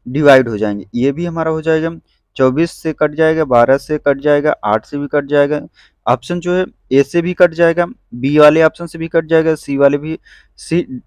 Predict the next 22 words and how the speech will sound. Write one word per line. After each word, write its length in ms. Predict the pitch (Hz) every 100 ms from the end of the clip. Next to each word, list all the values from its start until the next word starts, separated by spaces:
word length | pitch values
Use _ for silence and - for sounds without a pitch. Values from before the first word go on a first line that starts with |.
| _ -
सी 180 | - 165
वाले 220 | 165 165
ऑप्शन 260 | 156 170
से 120 | 165 160
नहीं 180 | 143
कटेगा, 340 | 143 147 151 151
डी 160 | 131 131
वाले 240 | 135 135
भी 140 | 135 135
ऑप्शन 240 | 120 131
से 140 | 127
जो 140 | 123 127
है 80 | 147
कट 140 | 127 113
जाए। 280 | 110 104 98 _ _ _
यह 240 | 160 240 240
क्या 180 | 196 170
कह 140 | 156
रहा 180 | 151 175
है, 140 | 226 - _ -
सेट 420 | - - 233 -
मिलिंग 420 | 165 156 175 240